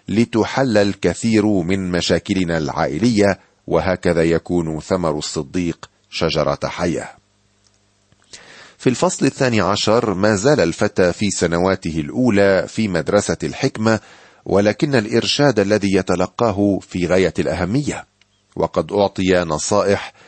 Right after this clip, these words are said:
تختص باختيار الزوجة المناسبة وهو في سنواته الدراسية الأولى.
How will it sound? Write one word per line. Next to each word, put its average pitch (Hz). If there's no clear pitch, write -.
تختص 143
باختيار 110
الزوجة 98
المناسبة 101
وهو 90
في 90
سنواته 85
الدراسية 82
الأولى. 120